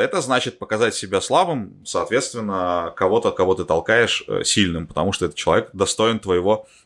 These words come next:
какого-то дополнительных действий с твоей стороны. Ещё раз, Аргентина учит терпению. Аргентина учит терпению больше, чем кто-либо ещё и что-либо ещё. Если вам нужны курсы по терпению, приезжайте в Аргентину, через год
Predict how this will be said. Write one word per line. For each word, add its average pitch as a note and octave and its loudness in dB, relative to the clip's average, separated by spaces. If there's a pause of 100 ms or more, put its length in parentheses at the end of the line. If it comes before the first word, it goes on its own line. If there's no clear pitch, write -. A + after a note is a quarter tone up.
(120)
какого-то A2+ 2
дополнительных G2+ 0
действий A2 2
с - -2
твоей E2+ 0
стороны. E2 -2 (220)
Ещё - 0
раз, - -2
Аргентина C3+ 0
учит C3 0
терпению. E2+ -4 (400)
Аргентина C3 -2
учит C#3 -2
терпению C3 -2
больше, D#3 0
чем A2 -2
кто-либо A#2+ 0
ещё G#2+ 0
и B2+ -2
что-либо G#2 -2
ещё. C3+ 0
Если D#3+ 0
вам A#2 0
нужны A#2+ -2
курсы - -4
по - -4
терпению, A2+ -2
приезжайте G#2 -2
в F#2 -4
Аргентину, A2 -2
через G2+ -2
год D#3 0